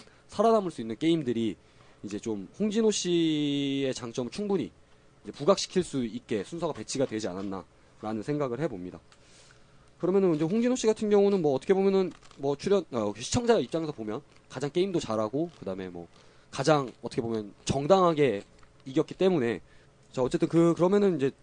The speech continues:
그 준우승자 김경란 씨에 대한 이야기를 좀 해보도록 하겠습니다. 주-,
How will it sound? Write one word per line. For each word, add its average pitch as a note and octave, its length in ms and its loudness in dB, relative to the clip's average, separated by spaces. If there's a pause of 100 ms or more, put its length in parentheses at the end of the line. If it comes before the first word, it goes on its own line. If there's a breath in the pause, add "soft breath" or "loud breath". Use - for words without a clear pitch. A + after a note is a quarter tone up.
그 A#2 220 0
준우승자 G3+ 640 6
김경란 G3 460 2
씨에 F3 260 4
대한 C3+ 300 4
이야기를 G#2+ 500 0
좀 F2+ 360 -4 (200)
해보도록 D3 420 0
하겠습니다. B2+ 420 -4
주-, - 100 -4